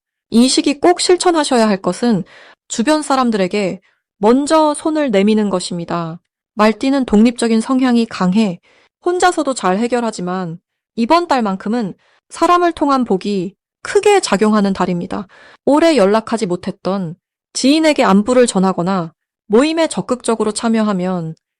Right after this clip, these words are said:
그 속에서 자연스럽게 재물의 기회가 열립니다. 만약 내 전성기는 대체 언제 오는 건지, 돈은 언제 가장 잘 들어오는지, 이 고민은 언제쯤 끝나는지 궁금하시다면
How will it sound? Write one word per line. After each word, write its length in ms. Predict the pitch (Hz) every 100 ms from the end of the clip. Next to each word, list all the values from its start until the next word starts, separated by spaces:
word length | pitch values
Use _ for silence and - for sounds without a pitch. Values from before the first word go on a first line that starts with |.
| _ -
그 180 | 269
속에서 360 | 285 349 330 285
자연스럽게 880 | - 185 196 202 185 - 202 185 170 _ _ _ _
재물의 460 | - 240 302 330 311
기회가 380 | - 214 214 180
열립니다. 640 | 175 202 180 170 175 226 _ _ _ -
만약 380 | 208 233 226
내 160 | 202 254
전성기는 640 | 240 208 254 240 233 220 214
대체 340 | 208 208 233
언제 300 | 208 220 240
오는 260 | 285 220 208
건지, 540 | 185 180 208 208 170 - _ _ _
돈은 380 | - 240 320 330
언제 300 | 196 226 277
가장 340 | - 190 214
잘 180 | 214 185
들어오는지, 720 | 185 196 190 185 170 214 175 - _ _ _
이 180 | 208 262
고민은 480 | 269 208 214 226 277
언제쯤 520 | 196 208 269 - 254
끝나는지 560 | 254 311 320 294 277 262
궁금하시다면 1040 | - 202 214 208 202 190 185 220 196 185